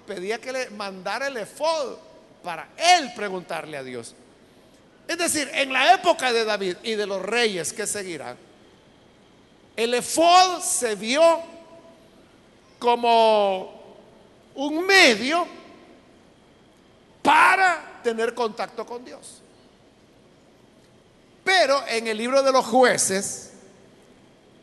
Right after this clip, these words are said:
también se nos habla de un efod que fue construido, no construido, sino que tejido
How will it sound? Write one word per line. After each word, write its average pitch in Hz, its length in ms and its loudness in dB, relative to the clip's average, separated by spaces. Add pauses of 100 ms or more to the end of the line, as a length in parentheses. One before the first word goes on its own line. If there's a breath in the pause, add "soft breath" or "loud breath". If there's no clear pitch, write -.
(180)
también 233 440 0
se 247 140 0
nos 240 200 -2
habla 254 400 0
de 180 560 -2 (2000)
un 277 200 -2
efod 320 600 2 (2750)
que 214 120 -8
fue 262 200 -2
construido, 254 840 -2 (600)
no 240 180 -14
construido, 190 460 -8
sino 165 280 -12
que 202 140 -10
tejido 180 680 -8